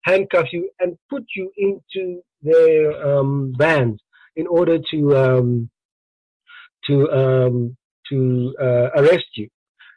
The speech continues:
A-, and, and that's completely lawful to do that, as long as they do it within reason, if they don't use deadly force where it's not necessary, all of that. But the use of force in effecting an arrest in our country is available to the police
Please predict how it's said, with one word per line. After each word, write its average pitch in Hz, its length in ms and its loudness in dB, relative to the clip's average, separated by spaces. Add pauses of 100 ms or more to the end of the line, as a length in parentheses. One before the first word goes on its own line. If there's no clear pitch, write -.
(240)
A-, 170 160 -8
and, 165 240 -4
and 156 140 -2
that's 254 220 0 (280)
completely 208 500 -2
lawful 160 560 4
to 139 140 4
do 190 280 2
that, 113 240 2 (200)
as 131 100 -6
long 220 240 0
as 165 80 -2
they 170 140 2
do 160 180 -6
it 170 140 -6
within 147 340 -6
reason, 147 600 -8
if 131 80 -10 (100)
they 135 100 -4
don't 143 220 -2
use 139 240 -10
deadly 139 380 -6
force 139 240 -8
where 143 100 -4
it's 131 180 -8
not 139 140 0 (120)
necessary, 135 580 -2
all 143 200 -2
of 123 60 -4
that. 123 140 -2 (260)
But 170 120 -10
the 175 80 -8
use 247 280 0
of 208 220 0
force 196 280 2
in 160 60 -6
effecting 196 480 -4
an 175 120 -2
arrest 151 280 2 (100)
in 147 80 -4
our 131 160 -2
country 135 360 -10 (580)
is 190 140 4
available 170 720 2
to 143 120 -14
the 139 220 -4
police 143 240 -6